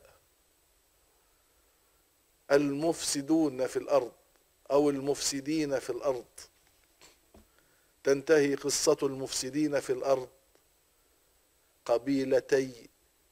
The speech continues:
يأجوج ومأجوج. من علامات الساعة كما ذكرت لكم من قبل الدابة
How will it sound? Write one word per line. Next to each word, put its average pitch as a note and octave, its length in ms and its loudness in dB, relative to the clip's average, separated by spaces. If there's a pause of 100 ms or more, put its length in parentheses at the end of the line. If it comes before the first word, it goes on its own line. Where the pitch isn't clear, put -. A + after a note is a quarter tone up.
(160)
يأجوج C3+ 640 4 (520)
ومأجوج. A#2 600 -4 (2000)
من E3+ 120 4
علامات G3+ 560 6
الساعة F3+ 760 2 (1120)
كما D#3 300 4
ذكرت D3 440 2
لكم D3+ 380 2
من C#3+ 180 -6
قبل D#3 360 2 (1160)
الدابة C3+ 720 2